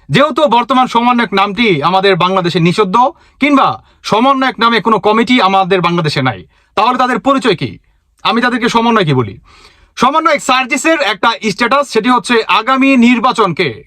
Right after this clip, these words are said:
কেন্দ্র করে অন্তর্বর্তী সরকারের যে উপদেষ্টা প্রধান ডক্টর ইউনূস, তাকে প্রধানমন্ত্রী হিসেবে দেখতে চায়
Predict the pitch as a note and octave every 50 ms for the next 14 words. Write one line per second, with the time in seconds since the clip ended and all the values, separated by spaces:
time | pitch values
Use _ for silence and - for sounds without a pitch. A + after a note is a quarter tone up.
0 | _ - F#3 F#3+ G3+ G#3 G3+ G#3+ F3+ - F#3 F#3 A3 C4 D#4+ G4 - _ _ _
1 | _ _ _ _ F3+ G3+ B3 C#4 D4+ C#4+ B3+ - D#4+ D#4+ C#4+ B3+ D4+ B3 C#4 C#4+
2 | B3+ - A3+ A#3 A#3+ A#3+ C4+ C4+ A#3+ A#3 F#3+ D3+ C#3+ F3 G3 G3+ G3 F#3+ A3 -
3 | C4+ C#4 A#3+ F#3 G3+ F#3 - - G#3+ D#3+ A#2 G#2 - _ _ _ _ _ _ -
4 | G#3 G#3+ A3+ C4 C#4+ C#4 A3+ A#3 G#3+ - G#3+ G3+ G3 - F3 A3 B3+ B3+ G#3 C3
5 | A2+ - - G3+ G#3+ - C4+ A3 A3 B3 - _ _ _ _ _ - A#3 B3+ A3+
6 | D4 D4 D4+ D4 C4+ A3 E3 D3+ G3 C4 D4+ D#4 C4+ - D#4+ B3 G3 A#3 - C#4+
7 | C#4 C#4 F#3+ F#3+ F#3 - G#3+ F#3+ B3 C4+ D4 G4+